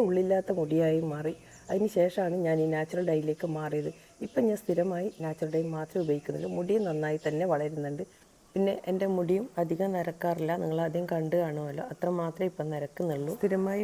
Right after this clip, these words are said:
ഇത് ഉപയോഗിച്ചാൽ മുടിയും വളരുന്നതാണ്. അപ്പോൾ ആദ്യമായി നമുക്ക് വേണ്ടത് കറിവേപ്പിലയാണ്. നമ്മൾ പറമ്പിൽ തന്നെയുള്ള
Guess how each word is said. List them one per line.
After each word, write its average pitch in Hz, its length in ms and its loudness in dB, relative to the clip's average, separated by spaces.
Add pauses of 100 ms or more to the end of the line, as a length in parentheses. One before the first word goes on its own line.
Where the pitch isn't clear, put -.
ഇത് 156 180 0
ഉപയോഗിച്ചാൽ 160 480 2 (120)
മുടിയും 160 360 0 (140)
വളരുന്നതാണ്. 165 680 0 (400)
അപ്പോൾ 202 140 2 (100)
ആദ്യമായി 190 340 6
നമുക്ക് 175 320 0
വേണ്ടത് 160 280 4 (120)
കറിവേപ്പിലയാണ്. 156 680 4
നമ്മൾ 165 140 0 (140)
പറമ്പിൽ 175 340 2 (100)
തന്നെയുള്ള 175 400 4